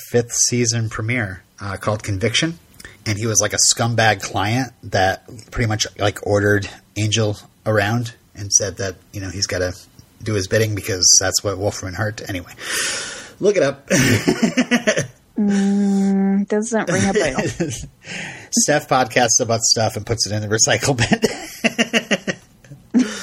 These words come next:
Speaker 1: Uh, I was like, "Why have I looked up?" I've looked up this, this guy, like, three times at least in podcasting. But anyway, um, so yeah, Logan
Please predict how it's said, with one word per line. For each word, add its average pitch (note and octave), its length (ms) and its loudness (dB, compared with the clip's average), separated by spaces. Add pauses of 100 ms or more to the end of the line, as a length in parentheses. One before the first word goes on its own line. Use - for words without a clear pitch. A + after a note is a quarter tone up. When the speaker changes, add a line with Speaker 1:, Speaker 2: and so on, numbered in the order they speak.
(420)
Speaker 1:
Uh, C#3 720 4
I D3 80 0
was C#3 120 0
like, C#3 120 0
"Why F#3+ 180 -2
have G3+ 120 0
I D#3 140 0
looked C#3+ 320 0
up?" - 100 0
I've E3 140 0
looked G#3 180 -2
up F3+ 100 4
this, E3+ 160 -2 (240)
this D3 200 0
guy, C#3 240 4
like, A2 260 2 (120)
three B2+ 180 2
times B2+ 340 0
at A2+ 60 -4
least G#2+ 260 -4
in F#2+ 100 -6
podcasting. F#2 760 -6
But G2 180 -4 (140)
anyway, F2 400 -4 (640)
um, A#2 720 2 (280)
so C#3 260 -2
yeah, F3+ 340 0
Logan C3 760 0